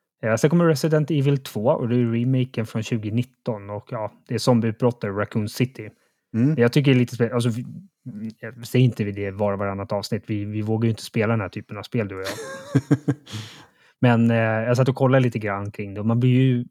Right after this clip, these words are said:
Speaker 1: jagad, eller man ska säga, förföljd av en mister X. En,
Speaker 2: Just det.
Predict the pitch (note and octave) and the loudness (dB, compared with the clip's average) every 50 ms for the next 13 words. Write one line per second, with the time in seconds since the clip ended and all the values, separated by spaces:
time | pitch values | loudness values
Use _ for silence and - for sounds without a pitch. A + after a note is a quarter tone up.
0 | _ _ - A#2+ G#2+ C#3+ D#3 D3+ A#2 G2 F#2+ G#2 D3 F#3+ F3 C#3 A2+ G#2 G#2 G#2 | _ _ -4 2 4 4 4 4 2 0 0 0 0 0 2 2 0 0 -2 -2
1 | G#2 G#2 - - - G#2+ F#2+ - - B2+ - - - D#3+ F#3+ F#3+ E3 C3+ A#2+ A2+ | -4 -4 -6 -6 -4 -6 -6 -4 -4 -4 -2 2 4 4 4 4 2 2 0 0
2 | G#2+ G#2 G#2 G#2+ G#2 G#2 G#2 G#2+ - - B2+ C3+ C3+ C3+ - - - C3 - - | -2 -2 -4 -4 -4 -4 -4 -4 0 2 4 4 4 2 0 0 0 0 0 -2
3 | _ _ - C#3+ - _ _ - - - - - - _ _ _ _ _ _ _ | _ _ -6 -6 -6 _ _ -12 -10 -10 -12 -14 -18 _ _ _ _ _ _ _
4 | _ _ _ _ _ _ _ _ _ - A#2+ A#2 C3+ A2 A2 | _ _ _ _ _ _ _ _ _ 4 6 6 6 4 2